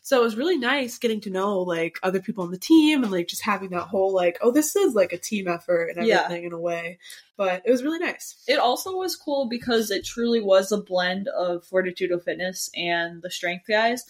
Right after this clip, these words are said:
Speaker 1: Yeah.
Speaker 2: Um, the other athlete that was, uh, being coached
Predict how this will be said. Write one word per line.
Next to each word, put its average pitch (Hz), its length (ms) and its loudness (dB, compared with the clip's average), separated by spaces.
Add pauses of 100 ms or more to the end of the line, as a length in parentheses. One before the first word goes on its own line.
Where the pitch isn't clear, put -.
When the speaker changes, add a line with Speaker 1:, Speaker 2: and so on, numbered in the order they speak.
(140)
Speaker 1:
Yeah. 175 400 2
Speaker 2:
Um, 196 320 -4
the 208 140 2
other 196 260 2
athlete 196 480 -2
that 185 180 -2
was, 180 600 -4
uh, 170 440 0 (280)
being 185 240 0
coached - 720 0